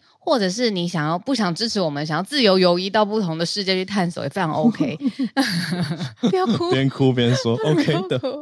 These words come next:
Speaker 1: OK。
Speaker 2: it's OK。
Speaker 1: 自由来去，但是要特别注意一个这个时间点，要写信给 Firstory，就是我们的，呃，技术厂商跟合作伙伴，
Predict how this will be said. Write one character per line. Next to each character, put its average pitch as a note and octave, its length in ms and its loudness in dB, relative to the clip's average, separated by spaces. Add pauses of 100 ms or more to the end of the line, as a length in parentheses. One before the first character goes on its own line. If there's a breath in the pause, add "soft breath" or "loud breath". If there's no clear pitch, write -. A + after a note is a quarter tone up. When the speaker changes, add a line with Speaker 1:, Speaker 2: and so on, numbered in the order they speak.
Speaker 1:
OK。 C4+ 220 -6
Speaker 2:
it's B3+ 100 0
OK。 D3+ 360 -4
Speaker 1:
自 F4 140 2
由 C4+ 120 8
来 G3+ 220 4
去， G#3 360 -2 (200 loud breath)
但 G4 120 4
是 F#4+ 60 6
要 F#4 100 6
特 F4+ 200 2
别 A3+ 160 4
注 C4 200 -2
意 B3 120 -2
一 A3+ 40 -4
个 G#3 100 0
这 A3 120 -2
个 A3 100 0
时 F#3 160 -8
间 G3 260 -2
点， D3 160 -4
要 G3 160 4
写 D#3 280 -2
信 G#3 340 0
给 C#3+ 160 0
Firstory， A#3 720 -2 (300 loud breath)
就 A3 120 0
是 G#3+ 200 4
我 D#3+ 160 4
们 C#3+ 300 0
的， C#3+ 340 -2
呃， - 260 -6
技 A#3 180 0
术 A3+ 120 2
厂 D3+ 240 -4
商 F#3+ 200 0
跟 G3+ 160 0
合 E3+ 120 -2
作 E3+ 200 0
伙 - 180 -10
伴， - 240 -4